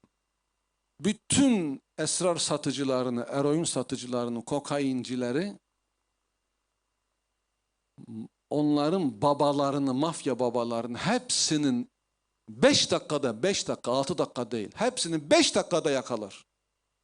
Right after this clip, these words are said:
Çok iyi biliyor ki bu işin baronları kimler. Ama çok zengin olduklarından, istihbarattan tanıdıkları var,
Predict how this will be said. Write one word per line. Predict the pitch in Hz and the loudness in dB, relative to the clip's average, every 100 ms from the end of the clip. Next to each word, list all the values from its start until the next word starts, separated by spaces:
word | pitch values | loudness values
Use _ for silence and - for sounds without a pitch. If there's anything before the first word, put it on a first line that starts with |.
| _ _ _ _ _ _ _ _ _ _ _ _ _ - | _ _ _ _ _ _ _ _ _ _ _ _ _ 0
Çok | 254 269 208 | 2 4 4
iyi | 170 151 | 2 4
biliyor | 165 185 185 | 2 2 2
ki | 196 175 | -2 0
bu | 226 | 2
işin | 220 196 175 120 | 2 0 -2 2
baronları | 180 185 185 180 175 | 4 6 4 2 0
kimler. | 180 156 135 113 - - - _ _ _ _ _ _ _ _ _ _ _ _ _ _ _ _ _ - | -2 -4 -4 -6 -10 -20 -20 _ _ _ _ _ _ _ _ _ _ _ _ _ _ _ _ _ -2
Ama | 156 165 147 | 0 0 -2
çok | - 247 269 | 0 0 2
zengin | 131 175 170 165 151 | 0 -2 0 0 2
olduklarından, | 127 117 - 120 107 107 101 131 135 _ _ - | 0 -2 -4 -4 -2 -4 -4 -6 -10 _ _ -8
istihbarattan | 196 - - 170 170 175 180 160 - 175 160 | -2 -2 -2 0 4 4 4 0 0 0 0
tanıdıkları | 143 147 147 139 - 143 143 139 | 0 0 0 0 -2 0 0 2
var, | 143 143 | 0 0